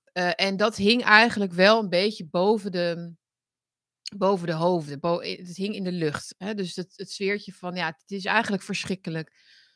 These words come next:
dat het, dat het nodig is dat we hier zitten. <clears throat> Dat het nodig is dat we het hierover moeten hebben. Dat we bang zijn voor de toekomst. Dat we ons, in ieder geval onzeker zijn. Hè? Dus het,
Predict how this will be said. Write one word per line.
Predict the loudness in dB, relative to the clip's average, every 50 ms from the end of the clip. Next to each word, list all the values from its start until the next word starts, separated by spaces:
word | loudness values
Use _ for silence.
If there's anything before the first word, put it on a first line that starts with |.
| _ _ _
dat | -2 0 0 0 -2
het, | -8 -10 -10 -10 -14 -14 -16 _ _ _ _ _ _ _ _ _ _ _ _ _ _ _ _ _ -4
dat | -4 -2 -2
het | -2 -6 -2
nodig | 4 6 6 6 6 4 2 0 -2
is | -6 -8 -10 -8
dat | -10 -10 -8 -6
we | -4
hier | -4 -4 -2
zitten. | -4 -4 -4 -4 -8 -10 -10 -4
<clears throat> | -2 0 0
Dat | 0 0 -2
het | -4 -2
nodig | 2 4 4 4 4 2 0 -2
is | -4 -2 -2
dat | -4 -6
we | -6
het | -6 -8
hierover | -8 -6 -4 -4 -6 -6 -6 -6
moeten | -6 -6 -4 -2 0 0
hebben. | 2 0 0 -2 -6 -8 _ _ _ _ _ _ _ _ _ _ _ _ _ _ _ _ _ _
Dat | -2 -2 -2 -2 -2
we | -2 0 2 4 4 4 4 2 0 -6 _ _ _ _ _ _ _ _ _
bang | -8 -2 2 2 4 4 6
zijn | 8 8 8 6
voor | 6 0 -2
de | -2 -2
toekomst. | -4 -6 -8 -6 -4 -4 -2 -2 -4 -6 -8 -8
Dat | -8 -8 -8 -8
we | -8 -8 -6 -4 -4 -4 -4 -4 -4 -6 -6 -8
ons, | -8 -8 -8 -8
in | -8 -8 -4
ieder | 0 0 0
geval | 0 -2 -10 -8
onzeker | -6 -2 2 2 2 2 0 -2 -4
zijn. | -2 0 0 0 0 0 -2 -4 -6
Hè? | -8 -8
Dus | -8 -10 -10
het, | -12 -18